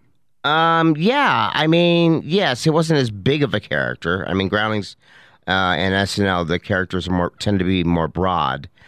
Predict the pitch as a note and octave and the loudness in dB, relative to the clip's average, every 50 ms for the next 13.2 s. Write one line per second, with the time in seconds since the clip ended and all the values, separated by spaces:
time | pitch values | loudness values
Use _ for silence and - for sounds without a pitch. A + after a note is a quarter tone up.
0 | - - _ _ - E2+ F2+ F2+ F2+ F2 F2 F2 - - - E2 - A2 G#2 G2 | -20 -20 _ _ -6 -4 -4 -2 -2 -2 -2 -2 -4 -6 -6 -4 -2 0 0 0
1 | F#2 - - - F2 F#2+ F#2 F2+ F2 E2+ E2 - - _ _ _ - F#2 B2 A#2 | -2 -4 -4 -2 -2 0 0 0 0 0 -2 -4 -8 _ _ _ -6 -4 -4 -4
2 | - _ - - D3+ D3 C#3 - - B2+ A2+ G#2+ D#2 C2 F2+ F#2+ F#2 - G2 F#2 | -6 _ -4 -2 -2 -2 -2 -2 -2 -2 -2 -2 -2 -2 -4 -4 -4 -2 -2 0
3 | E2+ D#2 D2+ E2+ F#2+ F#2 F2+ F#2+ G2+ G2+ A2+ - - A2+ G2 F#2 F2 F2 F2 E2 | 0 0 0 0 0 0 0 0 -2 -2 -4 -4 -2 -2 0 0 2 0 0 0
4 | D#2+ D#2 - - - - - - - _ _ - F2+ F2 F2 A2 A2 G#2 G2+ E2 | -2 -4 -8 -10 -16 -20 -20 -20 -20 _ _ -6 -6 -2 0 0 0 0 0 0
5 | G2 F2+ F2+ F2+ - - E2+ F2+ F2+ - - F#2+ F#2 - - F2+ D2+ D2+ D#2+ D#2 | 0 0 0 0 -2 -2 -4 -4 -4 -4 -4 -6 -4 -4 -4 -4 -4 -4 -4 -4
6 | - - F#2+ D#2+ D#2 D#2+ D#2 - - C#2+ C2+ C#2 C#2 - - - D#2 D2+ D2+ C2+ | -2 -2 -2 0 0 -2 -4 -4 -6 -6 -4 -4 -6 -6 -4 -4 -2 -2 -2 -4
7 | - F2 G2 G2 - - - F#2+ F#2+ F#2+ F2+ F2 D#2+ F2 F2+ F#2 F2+ F2 F2 E2+ | -4 -4 -4 -4 -6 -6 -6 -4 -2 -2 -2 -4 -2 -2 -2 0 0 0 0 -2
8 | D#2+ - _ _ - - - _ _ - C3+ C3 A#2+ F#2 E2+ F#2+ G2+ F#2+ - - | -4 -6 _ _ -20 -20 -20 _ _ -2 0 0 0 -2 -2 -2 -2 -2 -2 -4
9 | - F#2+ D2 C#2 C#2+ C#2 - C#2 A1+ G1+ A#1 A1 - _ - - - D#2+ D#2+ D2 | -4 -2 -2 -2 -4 -4 -6 -8 -8 -8 -8 -10 -14 _ -10 -6 -2 -2 0 0
10 | D2 C#2+ C2+ - - C2 A#1+ - - - F2+ G2 F2 D2+ C2+ B1+ C2 E2 G2+ - | -2 -2 -4 -6 -8 -8 -10 -10 -10 -6 -4 -2 -2 -2 -2 -4 -4 -4 -6 -6
11 | _ - F#2+ F#2+ F#2 F2 D#2+ F2 F#2+ F#2 F2+ D#2 C#2 D#2 - _ _ - - _ | _ -4 -4 -4 -4 -4 -6 -6 -6 -6 -6 -6 -8 -10 -12 _ _ -20 -20 _
12 | _ _ _ - - A2+ G2 F2+ F2+ F2 A#1 - D#2 F2+ F2+ E2+ E2 D#2+ D#2 D#2 | _ _ _ -10 -6 -4 -2 -2 -2 -4 -4 -2 -2 -2 0 0 -2 -2 -4 -4
13 | D2 C#2+ C#2+ - | -4 -6 -6 -8